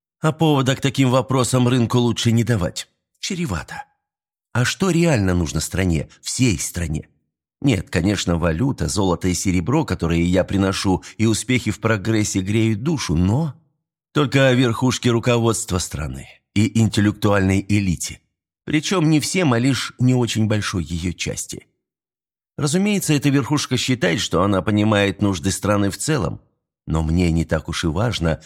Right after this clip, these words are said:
что она себе думает. Мне нужно было что-то, важность чего признавал бы каждый живущий в России.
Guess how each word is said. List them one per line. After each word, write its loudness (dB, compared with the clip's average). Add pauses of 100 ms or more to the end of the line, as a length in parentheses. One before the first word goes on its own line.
что -2
она 0
себе -6
думает. -12 (540)
Мне 0
нужно 0
было 2
что-то, -2 (160)
важность 0
чего 0
признавал 2
бы 0
каждый -2
живущий -2
в -6
России. -8